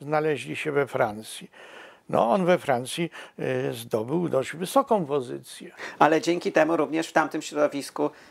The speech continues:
Speaker 2: e, we Francji, w Belgii były znane teksty, e,
Speaker 1: No tak,
Speaker 2: autorów
Speaker 1: on je-,
Speaker 2: lubelskich,
Speaker 1: on
Speaker 2: prawda?
Speaker 1: prowadził,
Speaker 2: Dzięki.
Speaker 1: e,
Speaker 2: Recenzował
Speaker 1: stałą
Speaker 2: je, tak.
Speaker 1: rubrykę, e, właśnie recenzji, informacji. E, dbał o to, żeby, e, informować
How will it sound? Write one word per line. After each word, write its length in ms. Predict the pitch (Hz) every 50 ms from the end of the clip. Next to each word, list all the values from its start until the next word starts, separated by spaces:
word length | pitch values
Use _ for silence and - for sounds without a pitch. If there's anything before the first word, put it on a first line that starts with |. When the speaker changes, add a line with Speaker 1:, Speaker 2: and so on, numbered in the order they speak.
| _ -
Speaker 2:
e, 260 | - 143 139 139 135
we 160 | 135 131 135
Francji, 380 | - - 147 156 175 170 - 156
w 40 | 131 117
Belgii 300 | 147 147 143 127 170 160
były 240 | 143 165 165 170
znane 680 | 160 - 160 160 156 151 151 143 139 143 156 170 175 170 -
teksty, 800 | - 156 147 143 - - - - - 156 151 156 160 160 156 - -
e, 40 | 151
Speaker 1:
No 140 | 123 127 135
tak, 240 | 151 175 180 214
Speaker 2:
autorów 200 | 156 156 160 - 127
Speaker 1:
on 60 | 131
je-, 60 | -
Speaker 2:
lubelskich, 380 | 135 143 170 160 147 - - - 147
Speaker 1:
on 100 | 143 123
Speaker 2:
prawda? 200 | - 139 139 131 139 151
Speaker 1:
prowadził, 220 | 156 135 147 151
Speaker 2:
Dzięki. 220 | 139 131 - -
Speaker 1:
e, 380 | 127 127 - - 147 131 120 107 - - - -
Speaker 2:
Recenzował 560 | 139 143 143 135 160 160 143 139 160 180 175 151 170 160
Speaker 1:
stałą 300 | 151 170 180 180 170 156
Speaker 2:
je, 40 |
tak. 240 | 151 139 139 135 - - - - _
Speaker 1:
rubrykę, 600 | 147 135 135 139 135 123 139 147 143 - 139 135 120 - - - - - _ _
e, 100 | - 110
właśnie 440 | 101 110 117 110 - - 139 127 123
recenzji, 760 | 123 135 127 - 185 185 185 170 156 139 110 110 131 123 110
informacji. 960 | 120 120 - - 147 143 147 170 180 170 147 - - - - - 139 127 120 - - - - - -
E, 40 | 127 123 120 127 - - - 185
dbał 420 | 175 143 123 123 180 208 240 220 -
o 180 | 196 170 180
to, 200 | 180 - - 202
żeby, 420 | 196 170 185 180 156 147 170 170 160 - - - - _ _ -
e, 40 | 120 117 - - - - 50 - - - - 57 60 58 57 - 220
informować 1000 | 233 175 170 151 - 160 147 143 151 185 214 226 190 214 214 196 - - - -